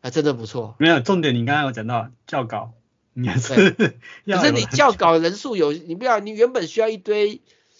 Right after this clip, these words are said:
Speaker 1: 那种菜鸟编辑或是什么之类整理资料，现在不需要，你只是要校稿就好了，那你人数可以少多少？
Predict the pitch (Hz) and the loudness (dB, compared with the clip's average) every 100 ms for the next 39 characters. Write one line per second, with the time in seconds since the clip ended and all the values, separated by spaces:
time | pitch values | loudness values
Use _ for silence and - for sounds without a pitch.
0 | _ _ _ _ _ - 208 156 135 - | _ _ _ _ _ -4 -2 -2 -4 -4
1 | 202 151 127 180 180 151 131 151 170 160 | -2 -2 -4 -4 -6 -6 -8 -8 -8 -8
2 | 123 113 160 170 156 147 123 143 143 127 | -10 -8 -2 -2 -2 -6 -6 -4 -4 -2
3 | 208 208 190 202 185 175 143 196 180 175 | -4 -4 -8 0 -2 -2 0 0 2 0
4 | 135 117 170 135 110 117 190 135 123 131 | -2 -4 -2 -2 -4 -8 -6 -6 -8 -8
5 | 139 170 127 139 131 107 120 113 - - | -6 -8 -4 -6 -6 -10 -12 -10 -14 -16